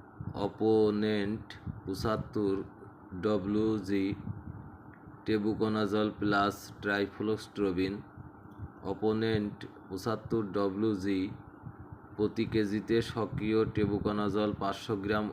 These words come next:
ও ট্রাইফ্লোস্ট্রোবিন দুইশো পঞ্চাশ গ্রাম আছে। দশ গ্রাম। The World of Highlands since eighteen seventy-eight, হাইসিম বাংলাদেশ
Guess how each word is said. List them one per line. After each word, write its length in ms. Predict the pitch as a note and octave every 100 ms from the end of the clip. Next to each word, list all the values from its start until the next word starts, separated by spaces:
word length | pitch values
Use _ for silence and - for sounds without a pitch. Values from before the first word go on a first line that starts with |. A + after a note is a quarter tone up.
| -
ও 400 | F#2+ G2+ G2+ F2+ - - - -
ট্রাইফ্লোস্ট্রোবিন 1160 | G2 G2+ G2+ G2+ G#2+ A2+ A2 - A2+ G2+ G#2+ G#2
দুইশো 320 | G2 F#2 G#2+ G2+
পঞ্চাশ 360 | G2+ F2+ G#2
গ্রাম 380 | G2 G2 G#2 G2+ -
আছে। 400 | F#2+ F#2 E2+ - - - - - - - - - - - F2
দশ 240 | G2 G#2+ G2
গ্রাম। 340 | F#2 A2 G#2 G2 - - - - - -
The 220 | F#2 G#2 G2+
World 280 | G2 G#2 A2
of 140 | A#2+ A#2 -
Highlands 500 | G2 G2 G#2+ A2 A#2 - - -
since 360 | G2+ G2+ G#2+ - - - - F#2+
eighteen 500 | G#2 - - G#2 G#2 G2+
seventy-eight, 800 | - G2+ G2+ F#2 G2+ G2+ A2 - - - - - - - - - - - -
হাইসিম 640 | E2+ G2 G#2 - A2+ A2+ G#2+
বাংলাদেশ 500 | G2+ G2+ G2+ G2+